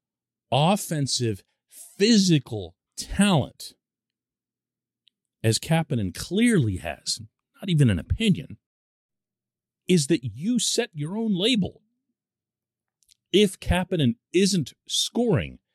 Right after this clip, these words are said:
he's not worth all that much to you. Now, he's not bad defensively. Don't misunderstand when I say that. This isn't someone who's either reckless or lazy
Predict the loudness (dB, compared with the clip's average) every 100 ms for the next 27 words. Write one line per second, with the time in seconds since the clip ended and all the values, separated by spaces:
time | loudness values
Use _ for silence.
0 | _ _ _ _ -4 0 0 2 2 0
1 | -2 0 -2 -6 -6 -4 -2 -2 0 -2
2 | -2 -6 -8 _ _ _ _ _ _ 0
3 | 0 -4 -2 2 2 2 0 0 -4 _
4 | _ 4 4 4 0 -6 -10 -6 -2 2
5 | 2 0 -6 -10 _ _ _ _ _ _
6 | _ _ _ 0 2 2 0 -2 -4 -4
7 | -6 -4 -2 -2 -4 -4 -4 -4 -6 -8
8 | -6 -6 -6 -8 -6 -4 -6 -8 -10 -12
9 | _ _ _ _ _ -2 0 0 -4 -8
10 | _ _ _ -4 0 2 2 0 0 -2
11 | 0 0 2 0 2 2 -2 -6